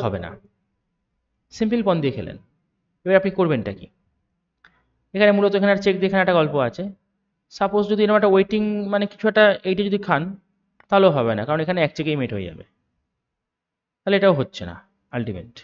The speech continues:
আর এটা এই চেক দিলেও হচ্ছে না আলটিমেট, মানে এই চেক দেবো, এখানে উঠবে, এই রুক চেক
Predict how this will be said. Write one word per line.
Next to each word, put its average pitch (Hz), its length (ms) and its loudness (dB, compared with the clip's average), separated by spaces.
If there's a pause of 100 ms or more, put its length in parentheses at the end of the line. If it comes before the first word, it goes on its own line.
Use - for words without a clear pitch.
(1200)
আর 180 160 2
এটা 190 140 4 (960)
এই 190 140 0
চেক 202 120 0 (100)
দিলেও 190 260 2
হচ্ছে 147 240 -6
না 117 100 -2
আলটিমেট, 98 380 -12 (1120)
মানে 220 180 -4
এই 190 120 -2
চেক 185 140 0 (120)
দেবো, 180 220 0 (320)
এখানে 170 260 -4
উঠবে, 175 280 -6 (1400)
এই 185 140 -10
রুক 170 120 -4 (100)
চেক 170 120 -4